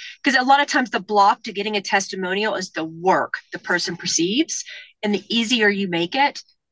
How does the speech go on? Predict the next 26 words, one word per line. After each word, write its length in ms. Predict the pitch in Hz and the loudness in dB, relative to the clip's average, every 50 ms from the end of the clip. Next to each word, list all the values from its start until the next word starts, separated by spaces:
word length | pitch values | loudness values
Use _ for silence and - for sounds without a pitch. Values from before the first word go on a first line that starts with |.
| _ _ _ _ _ | _ _ _ _ _
the 60 | - 190 | -6 -4
better. 380 | 165 196 175 165 131 110 - | 0 2 2 2 2 0 -2
So 160 | 175 - 196 - | -2 -2 0 4
all, 140 | - 208 220 | 6 6 6
I'd 200 | 202 - - 220 | 6 6 4 2
be 160 | 196 240 233 214 | 0 -2 -2 2
like, 280 | 214 202 185 180 - - _ _ _ _ - - - - - - - - - - | 2 2 0 0 -4 -12 _ _ _ _ -20 -20 -20 -20 -20 -20 -20 -20 -14 -8
"I 40 | |
did 160 | 196 262 262 208 | -6 -6 -4 -2
this 180 | 254 247 - - | -2 -2 -2 -4
for 100 | - 254 | -8 -6
you 120 | 226 214 | -4 -2
on 100 | 208 196 | -2 -2
this 180 | 202 208 208 - | -2 -2 -4 -4
date. 500 | - 214 208 208 202 208 202 190 - - - - - - | -4 -2 0 2 2 2 2 0 -2 -4 -14 -16 -12 -8
Did 100 | 214 196 | -6 -6
it 60 | 165 | -4
make 180 | 170 208 196 - | -4 -4 -4 -6
you 80 | 208 | -8
feel 160 | 190 214 208 190 | -6 -4 -4 -2
this 280 | 180 196 190 - - | -2 -2 -2 -2 -2
way?" 540 | - 202 185 185 185 185 180 180 185 185 - _ _ _ _ _ - | 0 0 2 2 2 0 0 -2 -4 -6 -10 _ _ _ _ _ -6
Just 240 | 196 202 190 - - | -4 -2 -2 -2 -2
simple 300 | - 247 247 254 269 254 | -2 0 2 4 4 2
little 200 | 247 233 226 214 | 2 0 -2 -2
answers. 800 | 196 185 180 175 175 - - - - - - - - - - | 0 0 -2 -2 -4 -4 -6 -6 -6 -6 -6 -6 -6 -6 -6